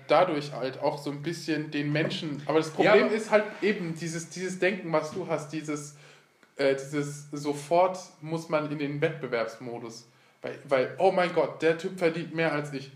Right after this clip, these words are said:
Speaker 1: Was muss ich machen, damit ich genauso viel ver-, diese, diese scheiß Neidkultur,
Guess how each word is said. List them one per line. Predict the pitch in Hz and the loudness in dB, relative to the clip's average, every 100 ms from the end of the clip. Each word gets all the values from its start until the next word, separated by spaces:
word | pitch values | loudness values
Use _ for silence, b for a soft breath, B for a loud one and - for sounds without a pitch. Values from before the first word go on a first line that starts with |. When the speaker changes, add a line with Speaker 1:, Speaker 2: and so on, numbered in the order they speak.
| - | 0
Speaker 1:
Was | 165 180 | 0 0
muss | 170 | -4
ich | 165 | -2
machen, | 170 170 180 165 160 | 0 0 -2 -8 -6
damit | 160 151 160 | -2 -2 -2
ich | 160 | -4
genauso | 156 160 165 | 2 2 2
viel | 160 165 156 | -2 -6 -6
ver-, | 151 147 156 | -8 -12 -10
diese, | 175 175 | -8 -8
diese | 170 170 170 143 | -6 -2 -2 -4
scheiß | - 175 202 165 | -4 -2 0 -2
Neidkultur, | 180 - - 151 147 147 151 | -4 -4 -6 -6 -2 -2 -4